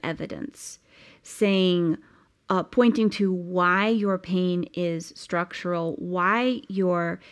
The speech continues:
case is nigh hopeless, why you can't do what you think you want to do, and all, all of that evidence that you have unconsciously, unintentionally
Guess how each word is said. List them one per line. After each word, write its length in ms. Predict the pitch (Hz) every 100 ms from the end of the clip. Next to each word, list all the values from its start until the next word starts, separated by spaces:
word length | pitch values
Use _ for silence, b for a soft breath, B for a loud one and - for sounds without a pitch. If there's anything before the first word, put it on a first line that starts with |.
| B
case 400 | - 185 185 - -
is 340 | 180 170 -
nigh 420 | 175 175 175 175
hopeless, 640 | 180 175 180 - 170 208 - b b -
why 460 | 196 220 233 262
you 260 | 262 262 208
can't 400 | 202 202 190 196
do 240 | 190 180
what 220 | 185 180 -
you 80 |
think 320 | 175 180 175 185
you 80 |
want 260 | 170 180 -
to 100 | -
do, 240 | 175 175 165
and 120 | 139
all, 400 | 208 214 202 - B B B
all 180 | 196 247
of 80 | 302
that 160 | 226 -
evidence 480 | 214 214 202 190 -
that 220 | 185 175 -
you 300 | 180 185 185
have 420 | - 190 175 170 B B B B B -
unconsciously, 1040 | 233 226 - 277 294 302 285 262 226 214 -
unintentionally 1800 | 247 233 - 233 208 208 - 339 370 - 285 240 208 180 170 147 240 277